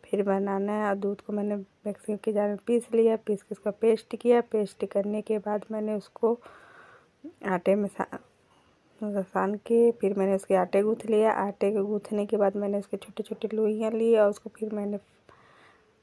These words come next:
पूड़ी जैसा थोड़ा-थोड़ा बेल लिया, हल्के थोड़ा सा मोटे length में। फिर उसके बाद मैंने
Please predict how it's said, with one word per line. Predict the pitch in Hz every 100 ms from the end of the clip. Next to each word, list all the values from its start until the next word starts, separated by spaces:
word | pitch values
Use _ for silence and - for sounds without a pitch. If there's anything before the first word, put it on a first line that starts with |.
| - - _ _ _ _
पूड़ी | 254 254 247
जैसा | 214 196
थोड़ा-थोड़ा | 208 - 220 214 220
बेल | 214 202
लिया, | 202 196 190
हल्के | 185 190 220
थोड़ा | - 208
सा | 208 220
मोटे | 220 208 196 202
length | 190 190 190
में। | 196 208
फिर | 208 226 226
उसके | 233 -
बाद | 220 220
मैंने | 220